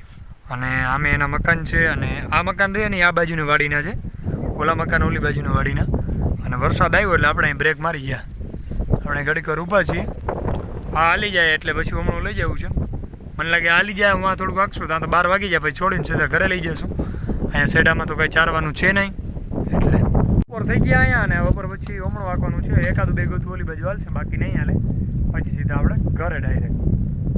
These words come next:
તો ડાયરેક્ટ પછી આવશું ઘરે. અત્યારે આપણે હાથી લઈને ઘરે જાય છીએ, કારણ કે વરસાદ આવી ગયો, હાયલું નહીં. એટલે હવે આપણે ઘરે બળદને લઈને જાય છીએ. જો આ રીતે આપણો બળદ અને આ આપણો સાથી.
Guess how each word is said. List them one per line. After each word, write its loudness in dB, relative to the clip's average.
તો -2
ડાયરેક્ટ -2
પછી -4
આવશું -4
ઘરે. -2
અત્યારે -6
આપણે 0
હાથી -2
લઈને 0
ઘરે 0
જાય 0
છીએ, -10
કારણ -6
કે -4
વરસાદ -2
આવી 0
ગયો, -8
હાયલું -4
નહીં. -8
એટલે -8
હવે -2
આપણે -4
ઘરે -4
બળદને -4
લઈને -6
જાય 0
છીએ. -8
જો -2
આ 4
રીતે 0
આપણો 2
બળદ 2
અને -2
આ 2
આપણો -2
સાથી. -2